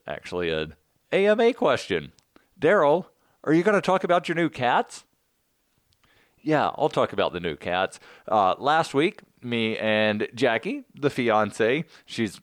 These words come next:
the one that had the medical emergency, and she's actually in the other room listening to me record right now. She'll probably also listen to this later because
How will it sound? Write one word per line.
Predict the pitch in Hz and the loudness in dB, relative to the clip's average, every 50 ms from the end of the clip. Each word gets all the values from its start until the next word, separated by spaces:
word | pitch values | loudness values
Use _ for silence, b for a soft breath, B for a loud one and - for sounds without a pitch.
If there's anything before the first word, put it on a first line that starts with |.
| _ _ _ | _ _ _
the | 80 78 | -12 -10
one | 80 80 80 | -10 -10 -12
that | - - - | -12 -12 -10
had | - 90 85 | -10 -10 -10
the | 80 85 | -8 -4
medical | 98 131 139 - 120 104 98 | -2 -2 -2 0 -2 -2 -2
emergency, | 98 95 98 107 110 113 113 - 135 139 151 - | -2 -2 -2 -2 -2 -4 -4 -2 -2 -2 -2 -2
and | - 101 98 92 90 - | -2 -4 -4 -4 -6 -12
she's | - - - 104 98 | -12 -8 -6 -2 0
actually | 104 95 90 - 113 104 95 92 82 b b b b b b b b | 0 0 0 0 -2 0 0 -2 -2 b b b b b b b b
in | - 208 214 190 | 0 2 2 2
the | 196 196 | 4 4
other | 190 185 180 180 | 4 4 4 4
room | 165 196 214 202 185 175 160 - - _ _ | 4 6 6 6 6 4 0 -4 -10 _ _
listening | 226 202 208 190 - 202 190 185 175 | 0 2 2 2 2 -2 -6 -6 -4
to | - 180 170 | -2 -2 -2
me | 170 175 165 | 0 0 0
record | 151 160 151 - 202 202 185 156 156 147 - - | 0 0 2 4 4 6 6 4 4 2 -2 -2
right | - 139 135 127 131 | 0 0 0 2 2
now. | 151 160 151 139 | 2 2 2 2
She'll | - 123 107 | 0 0 0
probably | 123 120 113 107 104 98 | 2 2 2 4 4 4
also | 92 92 92 - 101 92 | 4 2 2 0 0 0
listen | 85 87 92 - - 92 80 | 2 0 0 0 -2 -6 -8
to | 92 | -4
this | 90 90 87 - - 117 | -2 0 0 0 0 0
later | 123 123 110 110 98 | 0 2 2 2 0
because | 87 95 - 110 101 95 95 92 - | 0 -2 0 2 2 2 2 0 -4